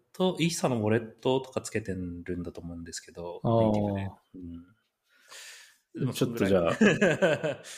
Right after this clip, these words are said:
Speaker 2: そういうことですね。
Speaker 1: はい。
Speaker 2: ちょっと出たら買いましょうか。
Speaker 1: ちょっとレビューしてみたいですね。
Speaker 2: このポッドキャストで。
Speaker 1: はい。
Speaker 2: そうですね。
Speaker 1: はい。
Speaker 2: あの、そうしましょう。あの、
Speaker 1: はい。
Speaker 2: 買ってレビューしましょう。
Speaker 1: はい。
Speaker 2: なるほど、ありがとうございます。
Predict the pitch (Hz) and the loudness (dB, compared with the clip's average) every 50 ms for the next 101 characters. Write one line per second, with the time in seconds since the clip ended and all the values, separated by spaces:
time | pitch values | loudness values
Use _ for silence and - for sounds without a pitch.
0 | - - - - - - - - 120 - - 107 - 98 - - - - - - | -4 -4 -4 -4 -4 -10 -10 -8 -10 -10 -10 -10 -10 -10 -12 -12 -16 -18 -18 -18
1 | - _ - - - - 101 92 - - - _ - - - _ _ _ 147 139 | -18 _ -20 -20 -16 -14 -14 -14 -14 -16 -20 _ -20 -20 -20 _ _ _ -18 -8
2 | - 170 160 - 135 123 143 143 143 147 120 104 98 92 - 110 107 104 107 98 | -6 -6 -6 -4 -2 0 0 0 2 0 0 0 -2 -4 -4 -4 -4 -4 -6 -6
3 | - 110 92 - - - - - _ _ _ _ _ _ _ _ _ _ _ - | -8 -8 -8 -8 -10 -12 -12 -18 _ _ _ _ _ _ _ _ _ _ _ -20
4 | _ _ _ _ _ - - 98 - - 98 95 92 113 113 110 113 117 - - | _ _ _ _ _ 0 0 2 4 4 2 2 4 2 4 4 4 4 4 2
5 | 123 113 - 117 101 92 - - 92 - - - 104 90 82 - - - _ - | 0 0 2 0 -2 -2 -4 -10 -14 -16 -14 -14 -14 -14 -14 -16 -20 -20 _ -20
6 | - - _ - - - - - - - 127 104 - - - 92 90 87 87 - | -20 -20 _ -16 -14 -14 -12 -12 0 2 2 2 2 0 -2 -2 0 0 -2 -4
7 | - _ _ - - _ - 110 98 98 98 95 95 92 92 92 98 - - _ | -6 _ _ -20 -14 _ 0 2 2 4 4 4 2 2 0 -2 -4 -6 -12 _
8 | _ _ _ _ _ _ _ _ _ _ _ - - _ _ _ - - _ _ | _ _ _ _ _ _ _ _ _ _ _ -20 -20 _ _ _ -20 -20 _ _
9 | _ _ - 123 104 - - 107 95 - 110 90 82 - 101 95 92 90 87 87 | _ _ 0 0 2 2 0 -2 0 0 0 0 0 -2 -4 -4 -4 -4 -4 -4
10 | 92 - 101 92 104 113 120 127 - - - _ _ _ _ _ - 110 - - | -6 -6 -8 -10 -12 -14 -14 -14 -16 -16 -18 _ _ _ _ _ -4 -4 -4 0
11 | - 98 95 98 95 98 95 90 - - 95 - - - - - - _ _ _ | -2 2 2 4 2 2 0 0 -2 -6 -8 -6 -6 -6 -8 -8 -12 _ _ _
12 | _ _ _ _ - 113 - 90 87 - _ _ _ _ _ _ _ _ - - | _ _ _ _ -12 -10 -10 -10 -14 -16 _ _ _ _ _ _ _ _ -20 -20
13 | - - - - - - - - - - - _ _ _ _ _ _ _ _ _ | -20 -20 -20 -20 -20 -20 -20 -20 -20 -20 -20 _ _ _ _ _ _ _ _ _
14 | _ _ _ _ 110 98 95 92 101 98 95 98 107 101 92 92 90 90 90 90 | _ _ _ _ -6 -4 -4 -2 -2 0 0 2 2 0 0 -4 -6 -6 -8 -10
15 | 87 - - - - - - - - - - - _ | -10 -10 -10 -10 -10 -10 -12 -14 -16 -20 -20 -20 _